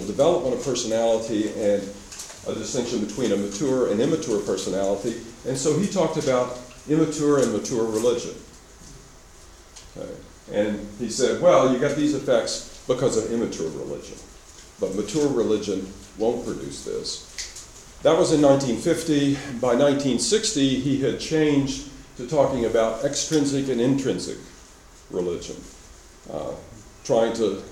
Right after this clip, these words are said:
leave aside the sort of pejorative notion of immature. Uh, and what he meant by extrinsic and intrinsic, uh, extrinsic for him was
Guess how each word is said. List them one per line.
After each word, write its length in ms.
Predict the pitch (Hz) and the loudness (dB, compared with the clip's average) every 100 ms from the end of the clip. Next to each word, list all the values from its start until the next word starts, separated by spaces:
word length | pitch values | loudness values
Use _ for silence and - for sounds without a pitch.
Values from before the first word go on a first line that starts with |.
| - - - - - - | -20 -20 -20 -20 -20 -10
leave 200 | 110 127 | 0 0
aside 600 | 110 - 131 120 113 104 | 2 0 0 2 2 0
the 200 | 104 98 | -2 -4
sort 220 | - 127 98 | -4 -6 -6
of 60 | |
pejorative 640 | - 92 104 117 123 104 98 | -6 -4 4 6 8 6 -2
notion 520 | 107 104 104 90 90 | -4 -4 -6 -8 -8
of 260 | 98 85 85 - - - - - - | -8 -8 -10 -16 -20 -20 -20 -20 -10
immature. 640 | 101 - - 175 147 139 139 - - - - | -8 -6 -4 0 0 0 -4 -12 -18 -20 -12
Uh, 180 | 110 92 92 - - - | -6 -4 -6 -12 -14 -2
and 240 | 143 135 131 - - - - | 4 4 4 -4 -12 -16 -4
what 160 | 139 185 | 0 2
he 160 | 220 | 4
meant 260 | 180 151 - | 4 2 0
by 240 | 139 123 123 | 0 0 -2
extrinsic 640 | 139 - 151 139 135 117 | -4 -4 0 2 2 0
and 80 | 113 | 2
intrinsic, 640 | 151 - 156 147 156 151 - - - - - - - - 110 | 2 2 0 2 0 -2 -8 -16 -20 -20 -20 -20 -18 -16 -12
uh, 220 | 107 107 107 - - - - - - - - - - - - | -10 -10 -14 -20 -20 -18 -18 -20 -20 -20 -20 -20 -20 -8 -4
extrinsic 500 | - 185 180 160 147 | 0 2 2 2 -2
for 140 | 135 | -4
him 340 | 147 131 131 127 - - | 0 0 0 -2 -8 -6
was 600 | 147 131 123 127 123 - | 4 6 8 6 2 -2